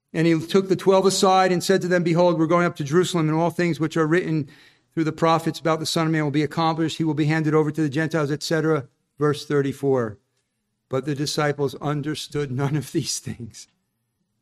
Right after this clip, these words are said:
and the meaning of this statement was hidden from them.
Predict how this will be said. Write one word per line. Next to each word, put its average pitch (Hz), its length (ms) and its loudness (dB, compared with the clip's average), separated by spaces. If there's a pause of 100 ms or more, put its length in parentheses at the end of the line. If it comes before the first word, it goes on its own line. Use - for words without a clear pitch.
(120)
and 135 100 -6
the 135 60 -4
meaning 165 340 2
of 165 140 0
this 165 140 0
statement 160 380 -2
was 156 200 -2
hidden 180 400 2
from 143 340 -4
them. 120 420 -4